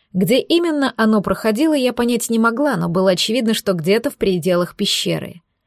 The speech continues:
Всё, что я слышала, это неясный гул множества голосов.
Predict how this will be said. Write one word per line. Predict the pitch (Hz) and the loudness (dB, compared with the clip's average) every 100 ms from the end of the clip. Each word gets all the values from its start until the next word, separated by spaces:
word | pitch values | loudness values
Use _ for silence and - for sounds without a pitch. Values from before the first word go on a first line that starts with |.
| _ _ _ - | _ _ _ -10
Всё, | - 311 | 0 0
что | - | 4
я | 294 | 2
слышала, | 277 - 320 - 170 - - | 2 0 -2 -2 -4 -6 -4
это | 190 | -2
неясный | 196 202 233 277 240 | 0 2 0 0 -2
гул | 214 254 262 | 0 2 2
множества | 214 214 208 - 196 | 2 2 -2 -6 -4
голосов. | 185 190 196 - 117 - - | -2 0 0 -2 -8 -10 -20